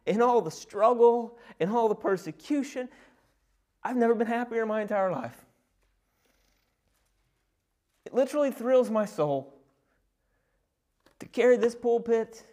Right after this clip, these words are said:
out of that room and to preach the word of God. And when we have services through the week, and I take my little podium with me,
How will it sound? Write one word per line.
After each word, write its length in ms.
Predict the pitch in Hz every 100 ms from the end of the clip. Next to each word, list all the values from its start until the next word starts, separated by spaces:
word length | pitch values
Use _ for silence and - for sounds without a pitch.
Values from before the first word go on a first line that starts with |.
| _ _ _ _ _ _ _ _ _ _ -
out 160 | 208
of 80 | 214
that 240 | 202 247
room 400 | 220 220 226 226 214 - _ _ _ _ _ _ _ _ _ _ _ _ _ _ _ _ _ _ _ _ _
and 80 | 151
to 60 |
preach 300 | 147 170 165
the 60 | -
word 140 | 147
of 100 | 143
God. 220 | 98 117 - _ _ _ _ _ _ _ _ _ _ _ _ _ _ _ _ _ _ _ _ -
And 120 | 160
when 80 | 190
we 120 | 202
have 180 | 214 208
services 580 | 226 233 226 233 220
through 140 | - 226
the 80 | 185
week, 380 | 190 254 247 - - _ _ _ _ _ _ -
and 120 | 170
I 80 | 165
take 240 | 240 214
my 120 | 220
little 200 | 233 214
podium 520 | 196 - 208 247 240
with 200 | 226 240
me, 260 | 190 185 196